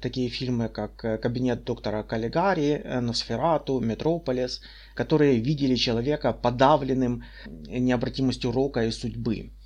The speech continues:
Э, судьба и ее особая мистическая концепция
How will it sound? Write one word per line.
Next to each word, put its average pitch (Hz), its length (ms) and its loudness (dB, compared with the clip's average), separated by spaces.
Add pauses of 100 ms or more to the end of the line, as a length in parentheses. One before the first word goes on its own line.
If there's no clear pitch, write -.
(300)
Э, 127 220 0
судьба 156 540 6
и 120 160 0
ее 131 840 2
особая 127 380 4
мистическая 117 600 0
концепция 165 680 0